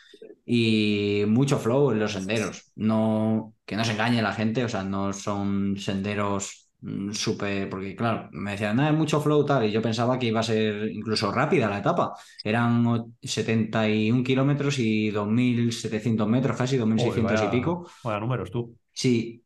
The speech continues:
Speaker 1: pero la verdad que pensaba que iba a ser rápida, ya que, el, por ejemplo, había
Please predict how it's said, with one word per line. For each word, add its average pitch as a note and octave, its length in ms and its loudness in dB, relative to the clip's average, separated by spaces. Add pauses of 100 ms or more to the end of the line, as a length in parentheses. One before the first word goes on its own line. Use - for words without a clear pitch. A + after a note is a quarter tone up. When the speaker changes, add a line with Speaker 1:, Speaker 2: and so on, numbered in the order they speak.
(120)
Speaker 1:
pero A#2+ 400 2
la A2 100 2
verdad A2+ 260 2
que D#3 80 0
pensaba C3+ 360 2
que D3 60 0
iba C#3+ 120 2
a - 20 2
ser C3+ 540 -2 (640)
rápida, G#2+ 500 -2
ya G2 140 -4
que, G#2+ 360 0
el, G2+ 140 -4
por F#2+ 140 -4
ejemplo, G2 220 -4
había G2 480 0